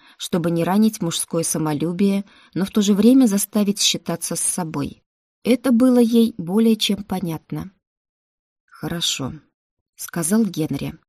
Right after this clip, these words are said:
Лицо его было тревожным и усталым, что и неудивительно,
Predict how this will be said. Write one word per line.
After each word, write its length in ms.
Лицо 340
его 280
было 240
тревожным 600
и 220
усталым, 720
что 300
и 200
неудивительно, 1000